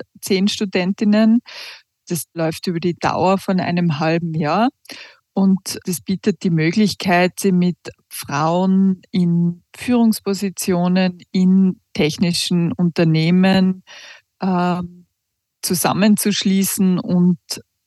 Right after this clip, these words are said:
auszutauschen. Also das sind Studentinnen von unserer Fachhochschule und ich habe dann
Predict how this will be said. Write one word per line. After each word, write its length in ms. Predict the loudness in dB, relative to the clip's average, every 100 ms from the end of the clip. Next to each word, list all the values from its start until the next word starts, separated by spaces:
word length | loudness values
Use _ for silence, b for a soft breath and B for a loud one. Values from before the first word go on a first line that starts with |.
| -2
auszutauschen. 960 | -2 -2 -6 -8 -6 -6 -6 -6 -8 -6
Also 300 | -6 -4 -6 -8 -12
das 380 | -10 -10 -12 _ -16
sind 280 | -6 -4 -4
Studentinnen 800 | -6 -6 -4 -4 0 2 2
von 180 | 0 -2
unserer 380 | -4 -4 -4 -6
Fachhochschule 840 | -4 -6 -6 -10 -6 0 2 2 0 B B B B _
und 280 | 0 0 0 -6
ich 220 | -8 -4 -4
habe 140 | -4 _
dann 420 | 0 2 2 0